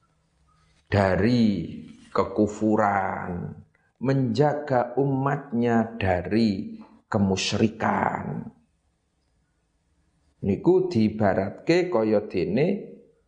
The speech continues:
macan ing dalem kekuasaane. Fis sultanati wa kamalus syaja'ati.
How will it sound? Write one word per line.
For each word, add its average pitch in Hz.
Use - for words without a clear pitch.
macan 139
ing 110
dalem 101
kekuasaane. 104
Fis -
sultanati 156
wa 117
kamalus 143
syaja'ati. 101